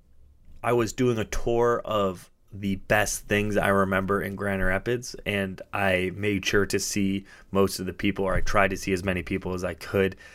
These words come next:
that I very much enjoyed in Grand Rapids, and it almost was like a best of collection when I went back to Grand Rapids, and,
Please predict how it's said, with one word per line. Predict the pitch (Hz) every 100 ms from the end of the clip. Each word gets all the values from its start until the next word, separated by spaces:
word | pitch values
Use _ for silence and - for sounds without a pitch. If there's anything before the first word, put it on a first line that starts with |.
| -
that | 104 98
I | 95 95 87 -
very | 98 98 92 95
much | 95 -
enjoyed | 95 85 101 95 98 98 -
in | 104 104
Grand | 101 98
Rapids, | 90 90 104 123 131 - - - _
and | 113 113
it | 113
almost | - 117 117 110
was | 107 101
like | 101 90 - _ _ _
a | 104 98
best | - 98 101 -
of | 92 101 113 - _
collection | - 117 117 - 120 123 123 - -
when | 104
I | 104
went | 110 107
back | 117 110
to | 107
Grand | 104 110
Rapids, | 113 110 117 120 - - - -
and, | 120 117